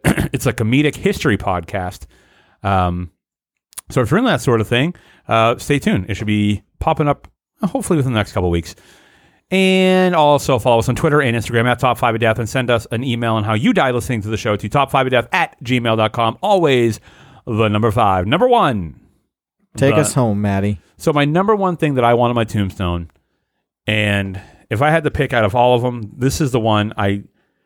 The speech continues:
Speaker 1: legitimately plan to have on my tombstone. I have mentioned this many times.
Speaker 2: This is it.
Speaker 1: This is not a bit.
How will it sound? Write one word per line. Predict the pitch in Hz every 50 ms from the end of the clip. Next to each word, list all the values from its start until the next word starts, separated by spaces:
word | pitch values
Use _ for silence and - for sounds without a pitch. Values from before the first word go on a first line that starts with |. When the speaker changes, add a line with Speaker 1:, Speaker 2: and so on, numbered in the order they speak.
| _ _ _ _ _ _ _ _ _ _ _ _ _ _ _ _ _ _ _ _
Speaker 1:
legitimately | - - 131 120 107 92 87 104 131 139 147 147 151 156 - - 147 143 131
plan | - - - - 120 117 113 113 110 110 110 107
to | 107 - - 107 101
have | 98 - - 110 107 110 110 117 120 123 123 123 127 _ _ _ _
on | 110 110 113 120 120 123 120 120 120
my | 117 113 113 110
tombstone. | 110 - - 107 98 98 92 85 80 - - 85 76 71 67 67 - _ _ _ _ _
I | - 95
have | 92 107 101
mentioned | 98 107 123 131 - 160 151
this | 156 147 -
many | 143 135 139 139
times. | - 135 113 104 101 101 101 101
Speaker 2:
This | 104 107 101
is | 110 113 117
it. | 131 151 156 143 - _ _ _ _ _ _ _ _ _ _ _ _ _ _ _ _ _ -
Speaker 1:
This | - 123 135 131 -
is | 131 117 110 104 101 -
not | - 95 92 101 113 147
a | 170
bit. | 127 120 110 - -